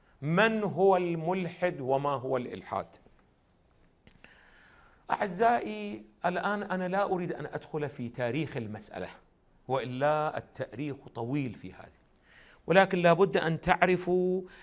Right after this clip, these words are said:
أن الإلحاد ظاهرة لازمت الفكر البشري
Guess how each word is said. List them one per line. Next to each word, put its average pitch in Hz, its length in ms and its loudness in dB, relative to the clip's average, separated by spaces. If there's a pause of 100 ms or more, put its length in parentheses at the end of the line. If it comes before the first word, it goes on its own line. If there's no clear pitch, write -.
(340)
أن 156 440 4 (400)
الإلحاد 123 1300 -2 (180)
ظاهرة 123 1000 -4 (580)
لازمت 135 1120 -4
الفكر 123 960 -8
البشري 160 920 -4